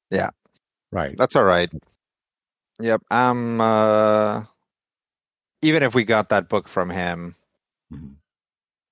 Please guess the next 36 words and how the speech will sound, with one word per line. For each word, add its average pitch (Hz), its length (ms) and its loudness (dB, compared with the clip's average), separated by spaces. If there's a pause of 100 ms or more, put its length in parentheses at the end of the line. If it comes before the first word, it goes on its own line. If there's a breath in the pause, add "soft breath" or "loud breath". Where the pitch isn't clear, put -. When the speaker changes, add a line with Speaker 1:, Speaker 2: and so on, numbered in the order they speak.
Speaker 1:
if 101 100 -2
there 113 160 4
are 104 60 2
several 110 360 2
Germans 104 520 0
staying 104 360 0
here 104 240 2
and 92 100 0
they're 87 100 -2
staying 95 320 0
under 95 240 2
an 90 100 0
alias, 98 840 2 (540)
Speaker 2:
Mm. 87 340 -4 (240)
Speaker 1:
we, 92 360 -2 (320)
we 120 180 0
wouldn't 98 300 0
know 92 200 4
from 90 220 -6
the 85 80 -6
book. 90 340 -4 (920)
All 151 100 2
right. 127 360 0 (240)
Uh, 147 280 4
let's 151 180 2
go 160 120 2
back 139 200 2
to 143 80 0
the 120 100 2
room 120 580 2
and, 104 1200 -4
uh, 104 240 4
see 117 300 0
if 104 140 0
we 117 120 0
can 101 460 -2